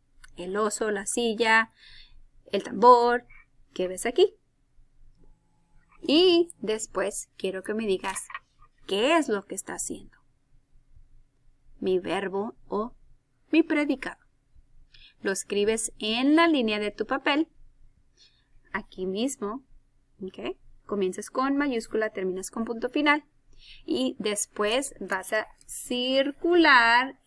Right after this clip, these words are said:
en tu oración el sujeto, así como acabamos de hacer en nuestros ejemplos. ¿Cuál palabra de aquí arriba de tu oración es el sujeto? Y vas a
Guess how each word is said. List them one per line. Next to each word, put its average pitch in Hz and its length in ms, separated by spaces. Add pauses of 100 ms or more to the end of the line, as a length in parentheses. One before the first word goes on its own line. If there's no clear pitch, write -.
en 220 340
tu 294 140
oración 302 920 (1120)
el 208 440
sujeto, - 960 (640)
así 220 280
como 262 220
acabamos 233 540
de 277 80
hacer 220 480
en 214 260
nuestros 208 360
ejemplos. - 640 (480)
¿Cuál 214 680
palabra 320 720 (200)
de 190 220
aquí 196 220
arriba 269 540 (280)
de 196 200
tu 214 160
oración 285 500 (300)
es - 160
el 214 120
sujeto? 226 400 (600)
Y 320 460
vas 202 600
a 220 300